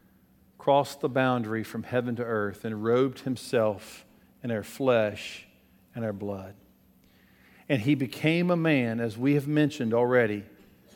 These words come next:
to die on the cross for our sins. We should ask this question, "Why wasn't I on the cross?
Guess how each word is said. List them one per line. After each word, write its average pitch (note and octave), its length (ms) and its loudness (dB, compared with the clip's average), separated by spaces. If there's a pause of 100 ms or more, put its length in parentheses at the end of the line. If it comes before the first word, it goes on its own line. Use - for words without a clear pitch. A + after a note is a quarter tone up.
(180)
to C3 100 -4
die C#3 640 2
on C3 140 0
the B2+ 80 0
cross - 960 -2 (640)
for A2+ 240 -2
our G2+ 140 -4
sins. G2 640 -12 (3500)
We C#3 140 6
should D3 180 4
ask D3 320 6
this D#3 160 -2
question, C#3+ 560 0 (720)
"Why F#3+ 160 0
wasn't F3+ 460 2
I C#3 300 2
on A#2 180 -4
the A2+ 60 -6
cross? A2 840 -10